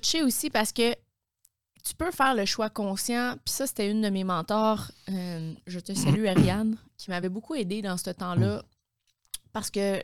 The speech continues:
Speaker 1: mon travail, je l'aimais pas à ce moment-là. Puis
Speaker 2: Ouais.
Speaker 1: je disais, « Je veux pas de ce job-là. Je veux pas faire ça, moi. » Tu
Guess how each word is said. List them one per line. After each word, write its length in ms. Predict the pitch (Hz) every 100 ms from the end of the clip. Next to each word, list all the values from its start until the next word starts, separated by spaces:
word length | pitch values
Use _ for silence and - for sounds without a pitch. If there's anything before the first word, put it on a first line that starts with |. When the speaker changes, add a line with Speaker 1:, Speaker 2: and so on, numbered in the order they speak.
| -
Speaker 1:
mon 160 | 196
travail, 360 | 202 226 254 294
je 80 | 220
l'aimais 300 | 196 196 185
pas 180 | - 220
à 40 |
ce 140 | 208 202
moment-là. 500 | 190 185 175 175 190
Puis 200 | - -
Speaker 2:
Ouais. 80 | 107
Speaker 1:
je 40 |
disais, « 240 | 117 202 - 113 120
Je 120 | 190
veux 80 | 196
pas 220 | 208 277
de 100 | 233
ce 180 | 196 - 180
job-là. 400 | 190 175 202 214
Je 100 | 185
veux 80 | 220
pas 200 | 294 311
faire 220 | - 202
ça, 220 | - 226
moi. » 220 | 214
Tu 40 | 202